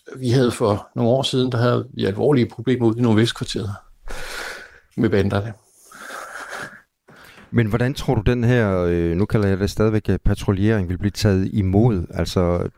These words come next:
Speaker 2: tror du, der er nogen, der vil tage jer alvorligt?
Speaker 1: Øh, jeg vil da være ret overbevist om, at, øh, beboerne derude omkring Christiania vil synes, det er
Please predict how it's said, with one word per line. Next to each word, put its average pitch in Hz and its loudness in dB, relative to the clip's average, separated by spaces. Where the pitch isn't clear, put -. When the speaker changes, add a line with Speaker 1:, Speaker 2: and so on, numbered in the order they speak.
Speaker 2:
tror - -2
du, - -16
der 101 2
er 92 2
nogen, 117 0
der 139 2
vil 98 -2
tage 92 0
jer 90 2
alvorligt? 95 -2
Speaker 1:
Øh, 95 0
jeg 131 2
vil 120 4
da 120 4
være 120 2
ret 135 -2
overbevist 175 0
om, 175 0
at, 147 -2
øh, 127 4
beboerne 139 0
derude 143 2
omkring 135 0
Christiania 127 -2
vil 120 0
synes, - -8
det 120 -2
er 113 0